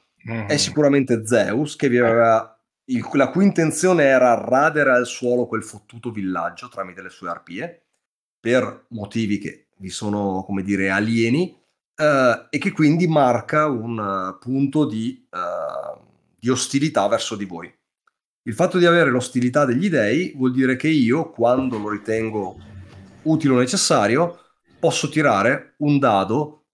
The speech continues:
Speaker 2: contro di voi durante le prove.
Speaker 1: Cioè, a me piace pensare che letteralmente le stelle brillano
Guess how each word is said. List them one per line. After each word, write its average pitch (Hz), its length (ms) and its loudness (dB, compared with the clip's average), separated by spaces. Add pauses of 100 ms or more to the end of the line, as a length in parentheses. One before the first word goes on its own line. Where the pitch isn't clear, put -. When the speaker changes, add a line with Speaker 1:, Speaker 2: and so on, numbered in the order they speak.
Speaker 2:
contro 135 360 0
di 147 120 0
voi 107 440 2
durante 95 320 -2
le 101 100 -2
prove. 85 440 -8 (360)
Speaker 1:
Cioè, - 220 -2
a 113 60 -2
me 117 140 -6
piace - 340 -8
pensare 107 460 -4
che 101 200 -10
letteralmente 117 1120 -2 (640)
le 117 120 2
stelle 117 720 2
brillano 110 880 -2